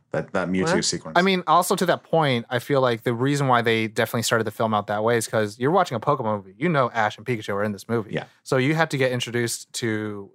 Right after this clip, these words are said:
Speaker 3: the
Speaker 1: Why are you in the
Speaker 3: antagonist
Speaker 1: theater
Speaker 3: and
Speaker 1: right now?
Speaker 3: the antagonist
Speaker 2: Right.
Speaker 3: and what the story's gonna go. And I'll say actually to this, I've watched every single Pokemon movie. I went back, I'm like, "I did watch all those,"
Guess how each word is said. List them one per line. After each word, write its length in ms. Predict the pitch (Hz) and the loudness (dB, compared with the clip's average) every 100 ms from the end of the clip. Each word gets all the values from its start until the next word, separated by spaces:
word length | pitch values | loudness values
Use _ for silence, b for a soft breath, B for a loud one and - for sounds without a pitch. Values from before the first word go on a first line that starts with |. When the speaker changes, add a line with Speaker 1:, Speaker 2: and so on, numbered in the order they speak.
| - | -6
Speaker 3:
the 80 | 110 | -2
Speaker 1:
Why 40 | |
are 40 | 104 | 2
you 20 | |
in 20 | 104 | 2
the 60 | |
Speaker 3:
antagonist 380 | 127 131 117 110 | 2 4 2 0
Speaker 1:
theater 180 | 104 98 | 0 2
Speaker 3:
and 40 | 82 | 0
Speaker 1:
right 140 | 73 | -4
now? 220 | 71 - - _ - | -8 -14 -18 _ -6
Speaker 3:
the 240 | 156 135 | -2 0
antagonist 400 | 123 139 175 156 | 2 4 4 4
Speaker 2:
Right. 60 | 120 | 2
Speaker 3:
and 80 | |
what 160 | 120 123 | 0 0
the 80 | - | -2
story's 300 | - 117 110 | -2 0 -2
gonna 120 | 107 | -2
go. 140 | 113 | 0
And 140 | 113 131 | 2 2
I'll 100 | 175 | 2
say 240 | - 202 | 2 2
actually 320 | 156 165 165 | 2 0 0
to 100 | 120 | 0
this, 240 | 117 123 - b b | 2 2 0 b b
I've 200 | 165 226 | 2 4
watched 300 | 180 170 - - | 4 2 0 2
every 300 | 139 151 131 | 4 4 2
single 220 | - 117 | 0 0
Pokemon 220 | 127 117 | 0 0
movie. 160 | 110 107 | 0 2
I 80 | 117 | 2
went 180 | 131 107 | 2 4
back, 180 | 117 | 2
I'm 60 | 120 | 2
like, 140 | 117 - | -2 2
"I 80 | 427 | 4
did 180 | 440 427 | 4 4
watch 220 | 143 131 | 2 4
all 100 | 117 | 2
those," 280 | 113 107 | 2 0